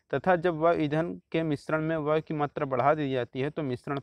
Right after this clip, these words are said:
पतला हो जाता है, जिसे हम लोग लीन मिक्सचर कहते हैं। आईसी इंजन का क्या तात्पर्य है, जो कि आसान सा क्वेश्चन है। तो आईसी इंजन का जो तात्पर्य होता है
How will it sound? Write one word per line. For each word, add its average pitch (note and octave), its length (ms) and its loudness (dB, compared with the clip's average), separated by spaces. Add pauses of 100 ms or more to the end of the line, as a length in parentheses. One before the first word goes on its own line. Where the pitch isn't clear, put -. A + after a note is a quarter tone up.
पतला C#3 260 -2
हो D3+ 120 -2
जाता C#3+ 300 -4
है, D3+ 160 -4
जिसे C3 260 -6
हम C3 140 -4
लोग D3 160 -2
लीन B2 260 -2
मिक्सचर A#2 380 -6 (120)
कहते A2 280 -8
हैं। A2 200 -12 (2000)
आईसी D3 320 4
इंजन F#3+ 240 2
का F#3 140 2
क्या C#3+ 280 -2
तात्पर्य C3+ 400 0
है, C#3 100 0
जो C3 160 -2
कि C#3 160 -6
आसान C3 260 -4
सा C#3 140 -8
क्वेश्चन C3+ 400 -6
है। E3 140 -6 (460)
तो C#3 120 4
आईसी C#3+ 320 2
इंजन F#3 220 0
का F3 100 0
जो D#3+ 140 -2
तात्पर्य C3 420 0
होता B2 300 -4
है D#3+ 140 -2